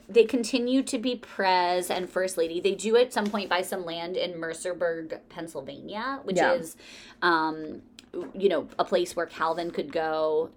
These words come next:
Speaker 1: when they were on, like, hiatus from working, I guess, which, like, as pres, like, please don't, but, like,
Speaker 2: Yeah.
Speaker 1: okay, peace, like, whatever.
Speaker 2: <laughs>
Speaker 1: Um, but she, she was, like, you know,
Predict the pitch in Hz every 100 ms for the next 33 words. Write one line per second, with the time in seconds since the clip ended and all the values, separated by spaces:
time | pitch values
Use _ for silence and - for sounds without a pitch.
0 | - 160 165 - 160 156 - 147 147 151
1 | 139 - - _ _ - - - - 180
2 | 165 156 160 160 - 160 151 151 151 151
3 | 180 175 180 180 190 208 175 175 156 -
4 | 160 156 160 151 156 151 - 160 156 143
5 | 147 151 143 185 185 156 196 208 - 302
6 | - - - 480 415 415 381 508 554 466
7 | 403 - 208 185 202 185 - - 180 202
8 | 185 175 170 - - _ - - - 247
9 | 226 220 214 208 - - - 294 294 277
10 | 247 220 196 - _ - 220 151 139